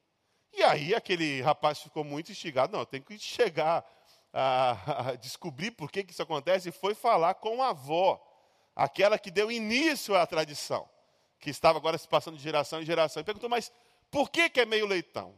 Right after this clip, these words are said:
Ela falou assim, "Não, meu filho, é porque quando eu casei, o forninho que a gente comprou era muito pequenininho, e não cabia o leitãozinho inteiro, então tinha que cortar na metade, só cabia meio leitão.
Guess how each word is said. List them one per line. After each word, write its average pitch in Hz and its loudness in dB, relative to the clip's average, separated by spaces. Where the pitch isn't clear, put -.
Ela 185 -2
falou 202 -6
assim, 226 -12
"Não, 240 -2
meu 170 -6
filho, - -6
é - -2
porque 214 -8
quando 208 -4
eu 175 -6
casei, 135 -2
o 160 -10
forninho 196 -2
que 180 -6
a - -2
gente 170 -8
comprou 160 -6
era 185 2
muito 180 -12
pequenininho, 202 -8
e 175 0
não 214 4
cabia 226 2
o 247 2
leitãozinho 233 2
inteiro, 220 4
então 196 -4
tinha 214 -4
que - -18
cortar 214 0
na 214 -2
metade, 208 4
só 233 0
cabia 226 2
meio 202 2
leitão. 214 0